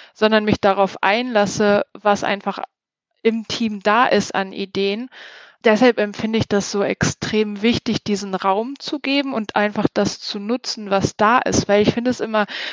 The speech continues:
so kurios, äh, da gibt's Kollegen, die bauen Häuser, die leiten einen Chor, die sind irgendwie Fußballtrainer bei irgendwie ihren Kindern, bei der Hobbymannschaft.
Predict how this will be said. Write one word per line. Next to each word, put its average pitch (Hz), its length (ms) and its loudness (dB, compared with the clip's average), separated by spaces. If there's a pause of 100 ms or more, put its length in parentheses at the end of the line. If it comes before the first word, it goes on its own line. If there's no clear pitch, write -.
so - 160 -8
kurios, 220 800 0
äh, - 220 -2
da 214 140 0
gibt's 240 300 -2
Kollegen, 226 540 0 (380)
die 220 100 0
bauen 233 480 0
Häuser, 190 520 2 (320)
die 240 80 -2
leiten 226 420 0
einen 226 180 -4
Chor, 185 480 2 (320)
die 233 80 2
sind 240 180 2
irgendwie 240 240 0
Fußballtrainer 202 1000 -2
bei 202 580 2
irgendwie 214 400 -4
ihren 226 220 0
Kindern, 202 500 0
bei 196 140 2
der 196 240 4
Hobbymannschaft. 190 840 -2